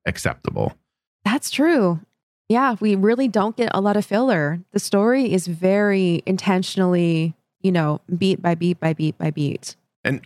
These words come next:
Speaker 1: I, I would argue we also already know that she's an excellent mo-, motorist, vehiclist,
Speaker 2: Mm-hmm.
Speaker 1: uh, 'cause she
Speaker 2: Motorist.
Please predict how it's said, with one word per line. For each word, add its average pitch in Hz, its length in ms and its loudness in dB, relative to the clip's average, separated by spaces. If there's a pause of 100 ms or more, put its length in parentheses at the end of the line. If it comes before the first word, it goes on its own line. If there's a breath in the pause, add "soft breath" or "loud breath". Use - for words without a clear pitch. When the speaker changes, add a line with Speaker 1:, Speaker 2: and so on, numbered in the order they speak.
Speaker 1:
I, 139 220 -4
I 131 140 -2
would 135 160 2
argue 95 260 2
we 92 140 2
also 87 560 0
already 87 340 0
know 76 220 0
that - 160 -2
she's - 200 -2
an 65 200 -2 (120)
excellent - 760 -4 (120)
mo-, 87 640 2
motorist, 117 960 0 (500)
vehiclist, 208 840 2 (260)
Speaker 2:
Mm-hmm. 85 220 0
Speaker 1:
uh, - 20 -2
'cause 90 240 -2 (140)
she - 220 -2
Speaker 2:
Motorist. 95 520 2